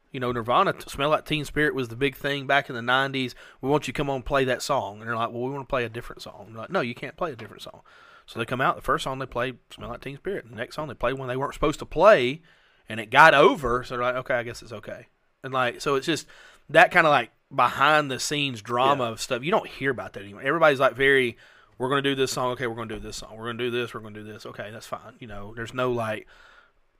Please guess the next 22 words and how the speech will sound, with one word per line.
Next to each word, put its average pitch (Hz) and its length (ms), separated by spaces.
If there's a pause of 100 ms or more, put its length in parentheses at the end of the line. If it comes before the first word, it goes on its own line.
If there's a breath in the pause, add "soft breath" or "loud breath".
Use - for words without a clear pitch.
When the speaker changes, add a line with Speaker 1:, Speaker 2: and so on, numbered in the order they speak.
(960)
Speaker 1:
they 147 200
don't, 165 300
like, 127 280 (360)
if 151 180
it's 185 180
scheduled 185 460
to 180 80
do 165 200
this, 180 220
they're 139 140
gonna 123 180
do 123 180
it, 117 60
and 113 80
they're 127 120
not 127 140
necessarily 123 300
gonna 117 140
break 117 320
character 120 560
or 110 140
break, 117 460